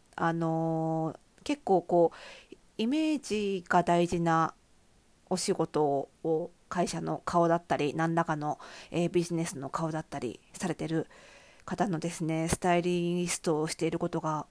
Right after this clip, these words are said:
多いもので、あの、デザイナーさんがですね、こういう事件を起こし、起こすとですね、そのデザイナーの服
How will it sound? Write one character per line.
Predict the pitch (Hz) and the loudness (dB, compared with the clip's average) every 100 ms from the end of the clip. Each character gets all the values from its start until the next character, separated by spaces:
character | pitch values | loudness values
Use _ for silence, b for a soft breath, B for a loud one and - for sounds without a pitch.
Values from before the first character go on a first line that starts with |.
| - | 2
多 | 185 170 | 4 4
い | 147 - _ | 0 -8 _
も | 170 | -2
の | 170 160 | -2 0
で、 | 165 160 - B B B B B B B | -2 -2 -6 B B B B B B B
あ | 160 | -4
の、 | 160 131 131 104 104 - - | -2 -4 -6 -8 -10 -12 -10
デ | - | -4
ザ | 190 262 | -2 0
イ | |
ナ | 269 269 262 247 | 0 0 0 0
ー | 247 | -2
さ | 247 | -4
ん | 220 | -2
が | 214 | -2
で | 170 | -4
す | 127 | -6
ね、 | 107 - - | -10 -12 -14
こ | - 175 | -4 -2
う | 165 | 0
い | 165 | 2
う | 165 | 0
事 | 170 | -2
件 | 170 147 147 | -4 -6 -6
を | 139 | -8
起 | - | -8
こ | - 175 | -4 -4
し、 | - - _ _ _ - | -4 -10 _ _ _ -8
起 | - | -2
こ | 180 | -2
す | - | -2
と | 143 | -6
で | 160 | -6
す | - | -8
ね、 | 143 143 - B B B B B | -8 -10 -14 B B B B B
そ | - 214 | -6 0
の | 269 285 269 _ | 2 2 0 _
デ | - | -2
ザ | 247 262 | 0 0
イ | |
ナ | 262 | 0
ー | 254 | -2
の | 254 | -4
服 | 240 - 240 240 | -6 -8 -2 -2